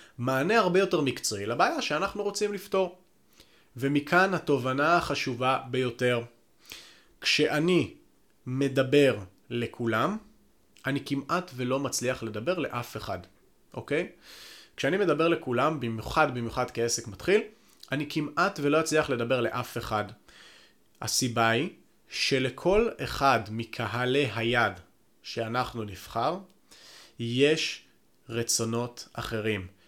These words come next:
יש בעיות אחרות, יש לו את הפחדים שלו ואת החששות שלו, אוקיי? אני אתן לכם דוגמה, אמ, לעסק של תחום הכושר והירידה במשקל. לעסק הזה קוראים אבא חטוב.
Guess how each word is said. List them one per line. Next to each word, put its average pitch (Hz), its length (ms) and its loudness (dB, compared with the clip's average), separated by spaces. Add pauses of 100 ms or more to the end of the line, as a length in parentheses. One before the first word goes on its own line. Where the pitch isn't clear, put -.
(140)
יש 117 300 0
בעיות 110 500 0
אחרות, 107 560 -4 (460)
יש 117 280 0
לו 123 100 2
את 117 80 -2
הפחדים 117 480 -6
שלו 127 320 0
ואת 110 140 -4
החששות 110 560 -4
שלו, 95 260 -6 (480)
אוקיי? 131 360 -4 (1000)
אני 107 100 -6
אתן 131 140 -2
לכם 127 200 -2
דוגמה, 101 340 -6 (680)
אמ, 110 60 -8 (1300)
לעסק 110 1000 -2
של 127 480 0 (180)
תחום 156 280 -2
הכושר 127 500 -2
והירידה 107 320 -2
במשקל. 113 500 -2 (840)
לעסק 151 240 -2
הזה 135 180 0
קוראים 131 460 0
אבא 123 200 -2
חטוב. 101 400 -6